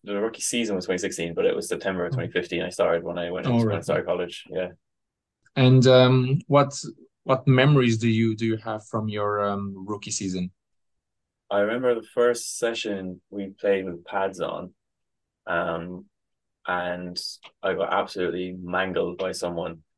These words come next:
Speaker 1: I was supposed to tackle him. I think this guy, like, I, I used to play rugby when I was a kid, and I had, but I hadn't played it since I was, like, eleven. Um, so I've done a lot of, like, Olympic, Olympic lifting and stuff in the gym, but I've never really done any, like, for a long time, I'd never played.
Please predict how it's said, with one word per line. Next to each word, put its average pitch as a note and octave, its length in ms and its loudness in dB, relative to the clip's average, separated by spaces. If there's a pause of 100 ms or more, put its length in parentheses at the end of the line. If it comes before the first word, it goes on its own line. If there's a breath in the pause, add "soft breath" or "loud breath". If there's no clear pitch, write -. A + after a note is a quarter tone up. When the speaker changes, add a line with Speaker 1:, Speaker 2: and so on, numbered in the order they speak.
(120)
Speaker 1:
I F2 120 0
was F2 100 -2
supposed - 200 -4
to - 40 -20
tackle F2+ 340 -4
him. G#2+ 220 -4
I F2 120 -8
think A2+ 160 -6
this G2+ 120 -2
guy, F2+ 200 2
like, E2 200 -2
I, G2 300 0
I F#2 60 0
used G#2+ 280 -6
to - 60 0
play F#2+ 60 6
rugby F#2+ 260 4
when E2 100 0
I E2+ 80 -2
was E2+ 100 -4
a F2 40 -14
kid, E2+ 260 0
and F2+ 140 -6
I F#2 40 -4
had, F#2 160 -2
but E2+ 120 2
I F2+ 80 2
hadn't F#2 180 0
played F2 160 2
it - 140 -2
since E2+ 180 -10
I F2 60 0
was, F#2 100 -2
like, F2+ 160 -4
eleven. F#2+ 420 0 (600)
Um, F2 380 -4
so F2 240 0
I've G2+ 140 2
done G2+ 100 0
a F#2+ 40 -2
lot F2+ 140 4
of, F2+ 60 2
like, E2+ 160 0
Olympic, F2+ 320 -8
Olympic F2+ 300 -6
lifting F2 340 -4
and F2 80 -12
stuff E2 240 -4
in F#2 80 -8
the F2+ 80 -10
gym, F#2 260 -4
but F2+ 100 -2
I've F#2 120 -2
never F#2+ 200 0
really F#2 220 -2
done F#2 160 0
any, F2+ 460 -6
like, F#2 180 0
for F#2+ 100 0
a F#2 40 4
long F#2+ 180 0
time, F#2 140 0
I'd F2 100 0
never F2+ 220 -2
played. F2+ 400 -4